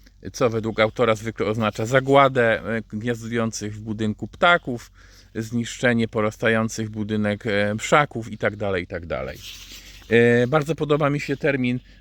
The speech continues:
briobraz. E, briofity, czyli mchy, mszaki, e, a briobraz, czyli obraz utworzony przez porastające jakąś powierzchnię, e,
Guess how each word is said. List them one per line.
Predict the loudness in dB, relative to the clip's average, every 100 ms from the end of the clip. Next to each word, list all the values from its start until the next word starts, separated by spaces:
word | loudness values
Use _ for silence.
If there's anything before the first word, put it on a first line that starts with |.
| -10
briobraz. | 0 2 6 6 6 2 0 0 -6 -18 -20 _ _ _ _ -2
E, | 2 4 4 4 2
briofity, | 0 2 2 2 -6 -6 -4 -4
czyli | -4 -4 -2
mchy, | -2 2 2
mszaki, | 2 2 2 2 0 -8 -8 -12 -20 -20 -20 -6
e, | 0 2 2 2 2 -2 -6 -18 -20 -20 -4
a | 4 6 6
briobraz, | 4 2 2 4 2 2
czyli | -10 -8 -8 0
obraz | 2 4 4 4 4
utworzony | -6 -6 -4 -2 0 0 0 -2 -4 -8
przez | 0 2 2 -2
porastające | -6 -2 -2 -2 -4 0 -2 -2 0 0 0 -6 -20 -20 -6
jakąś | 2 2 0 -6
powierzchnię, | -8 -2 0 0 0 -4 -2
e, | -2